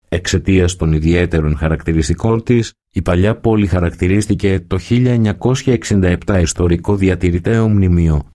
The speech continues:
και το χίλια εννιακόσια ογδόντα πέντε παραδοσιακός οικισμός. Χτισμένη γύρω από το εντυπωσιακό κάστρο Φορτέτζα, διατηρεί έως σήμερα σε μεγάλο βαθμό την ιδιαίτερη φυσιογνωμία και την αρχοντική όψη της,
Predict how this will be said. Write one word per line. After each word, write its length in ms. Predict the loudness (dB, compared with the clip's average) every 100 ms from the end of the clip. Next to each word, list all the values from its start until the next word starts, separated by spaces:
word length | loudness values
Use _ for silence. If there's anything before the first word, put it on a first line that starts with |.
| -6
και 120 | -2
το 100 | -2
χίλια 360 | 0 2 2 2
εννιακόσια 540 | 0 -2 -2 -4 -2
ογδόντα 360 | -2 -2 -2 -2
πέντε 300 | 0 0 0
παραδοσιακός 880 | 0 0 0 0 0 -2 -2 -2
οικισμός. 680 | -2 0 0 0 -2 -4 -10 _ _ _ -20
Χτισμένη 640 | -10 -2 0 2 2 2
γύρω 340 | 2 2 2 2
από 140 | 0
το 120 | 0
εντυπωσιακό 800 | 0 0 0 -2 0 0 0 -4
κάστρο 400 | -2 -2 -2 -2
Φορτέτζα, 720 | 0 -2 0 -2 0 0 -2 -4 _
διατηρεί 580 | -2 0 2 2 4 4
έως 240 | 2 0
σήμερα 400 | 0 0 0 0
σε 160 | 0 2
μεγάλο 460 | 2 2 2 2
βαθμό 380 | 0 -2 -2 -2
την 180 | 0 2
ιδιαίτερη 540 | 2 2 2 0 -2
φυσιογνωμία 840 | -2 -2 -2 0 2 2 2 2 0
και 140 | -2
την 180 | 0 0
αρχοντική 580 | -2 -4 -2 -2 0 2
όψη 380 | 2 0 -4
της, 220 | -2 -2